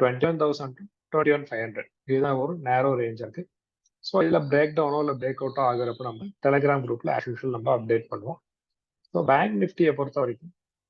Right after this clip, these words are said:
ஆ, as usual பார்த்தோம், வீக் இண்டெக்ஸ் ஒரு பெரிய ரேஞ்ச் ஃபார்ட்டி செவன் தௌசண்ட் வந்து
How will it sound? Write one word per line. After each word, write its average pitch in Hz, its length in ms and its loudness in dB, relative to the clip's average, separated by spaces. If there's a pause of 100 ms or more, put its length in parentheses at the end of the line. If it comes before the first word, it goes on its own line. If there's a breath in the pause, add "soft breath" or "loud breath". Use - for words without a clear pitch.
(1080)
ஆ, 165 80 -4 (400)
as 135 160 -6
usual 147 220 -2 (100)
பார்த்தோம், 143 280 0
வீக் 135 260 -6
இண்டெக்ஸ் 143 340 -2
ஒரு 131 240 0
பெரிய 127 200 4
ரேஞ்ச் 123 260 0
ஃபார்ட்டி 131 280 2
செவன் 135 220 -4
தௌசண்ட் 120 300 -4
வந்து 127 160 -4